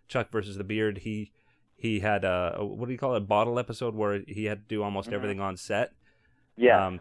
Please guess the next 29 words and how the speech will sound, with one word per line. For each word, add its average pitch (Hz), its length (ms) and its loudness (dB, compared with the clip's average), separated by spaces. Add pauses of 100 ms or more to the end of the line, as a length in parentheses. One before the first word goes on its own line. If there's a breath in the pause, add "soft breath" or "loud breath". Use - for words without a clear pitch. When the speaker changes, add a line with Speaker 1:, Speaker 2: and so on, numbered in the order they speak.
Speaker 1:
this 104 220 0
seemed 139 240 2
like 101 140 4
the 104 100 0
opposite. 104 420 2
Like, 92 120 -4
there 101 80 -4
was 92 100 -6
a 90 60 -6
lot 95 380 2
that 101 140 -4
was 95 300 -4
outside 101 420 -2
of 90 80 -10
the 101 60 -8
regular 92 300 -6
sets. - 500 -8 (260)
Speaker 2:
Yeah, 117 380 8
well, 117 220 4
that's, 117 560 4
uh, 101 460 10
well, 151 580 8
yeah, 117 260 8
that's 98 320 6
absolutely 95 540 2
true. 85 640 0
Um, 85 560 2
in 92 180 -6
twelve, 113 560 8